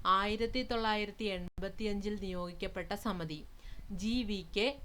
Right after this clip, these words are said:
റാവു കമ്മിറ്റി. യു പി എസ് സി അംഗമായ ആദ്യ മലയാളി കെ ജി അടിയോടി. യു പി എസ് സിയുടെ ആസ്ഥാനം ധോൽപൂർ ഹൗസ്. ആദ്യത്തെ അടിയന്തരാവസ്ഥ പിൻവലിച്ച രാഷ്ട്രപതി സക്കീർ ഹുസൈൻ.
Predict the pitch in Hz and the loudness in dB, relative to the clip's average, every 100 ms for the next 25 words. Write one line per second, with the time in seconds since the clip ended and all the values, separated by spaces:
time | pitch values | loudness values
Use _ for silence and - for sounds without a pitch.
0 | - 185 185 196 220 214 185 160 156 160 | 0 6 8 8 2 0 0 -2 -2 -6
1 | - - - - - 247 269 277 285 277 | -8 -8 -8 -6 0 4 4 6 6 6
2 | 302 294 214 214 226 208 180 170 214 - | 4 2 2 2 4 4 4 2 2 4
3 | 202 220 214 247 196 165 165 160 156 156 | 8 8 6 2 4 2 4 4 2 -2
4 | - - - - 208 208 196 196 254 - | -4 -6 -4 2 6 6 4 0 0 2
5 | 180 165 170 156 147 147 - - - - | 0 2 2 0 0 -4 -6 -6 -6 -6
6 | - 233 233 254 247 233 247 233 226 190 | 0 2 4 6 6 6 6 6 6 6
7 | 202 220 - 202 202 285 - - - - | 6 4 4 4 4 0 -2 -12 -14 -16
8 | - 202 208 220 220 - 233 214 180 156 | -4 6 8 8 6 4 6 6 4 2
9 | 151 156 - - - - - - - 226 | 0 -4 -6 -12 -14 -12 -10 -10 2 8
10 | 240 254 277 277 - 302 320 - 220 226 | 10 10 6 4 4 2 2 0 4 4
11 | 233 240 240 240 240 226 - 247 208 208 | 4 4 6 6 6 2 2 2 2 2
12 | 196 185 165 214 214 180 175 - 170 156 | 0 0 0 2 6 6 6 0 0 0
13 | 156 165 - - - 214 208 - 240 247 | -2 -4 -10 -10 2 2 2 -2 0 2
14 | 208 165 180 156 | 2 2 0 0